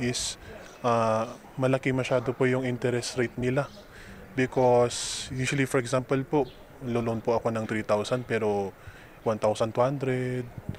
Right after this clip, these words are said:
Minsan nga, nine hundred lang yung binibigay sa akin kasi yung nakukuhang, yung bawas dun, yung tubo nila naman sa in-, sa interest rate nila. Ah, kasi sabay-sabay ko po sila na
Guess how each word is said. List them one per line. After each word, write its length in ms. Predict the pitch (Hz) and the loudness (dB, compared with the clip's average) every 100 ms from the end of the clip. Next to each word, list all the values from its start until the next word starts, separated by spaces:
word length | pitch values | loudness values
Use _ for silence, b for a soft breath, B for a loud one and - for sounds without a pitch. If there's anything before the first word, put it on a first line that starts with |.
| - | -4
Minsan 320 | 120 120 151 | -2 0 0
nga, 80 | 143 | 0
nine 240 | 120 117 | 0 -2
hundred 320 | 123 117 113 | -2 -2 -2
lang 160 | 113 113 110 | -2 -4 -4
yung 160 | 107 | -4
binibigay 560 | 107 113 110 113 117 113 | -4 -4 -4 -4 -4 -2
sa 240 | - 123 | 0 0
akin 160 | 123 117 | 0 -4
kasi 480 | 117 117 120 113 113 | -4 -4 -2 -2 -2
yung 400 | 113 113 113 117 | -4 -6 -4 -4
nakukuhang, 560 | - 127 123 123 120 | -4 -2 0 0 -2
yung 240 | 135 131 120 | -2 -2 2
bawas 320 | 117 117 120 | 2 2 0
dun, 240 | 135 135 | 0 0
yung 80 | 120 | 0
tubo 320 | 123 120 120 | 0 2 2
nila 160 | 120 113 | 2 0
naman 320 | 110 110 113 | -2 -2 -4
sa 160 | 110 110 | -4 -8
in-, 140 | 107 - | -8 -10
sa 240 | - 120 120 | -2 0 0
interest 460 | 113 113 107 - | -2 -2 -2 -2
rate 160 | 104 - | -4 -4
nila. 300 | 107 113 110 - | -2 -2 -2 0
Ah, 480 | 113 110 110 110 110 | 2 2 2 2 2
kasi 320 | 131 139 131 | 0 0 0
sabay-sabay 560 | 139 127 127 131 123 123 | 2 2 2 2 2 0
ko 160 | - 131 | 2 2
po 160 | - 127 | 2 -2
sila 320 | 135 123 120 | 0 2 2
na 240 | 120 113 | 0 0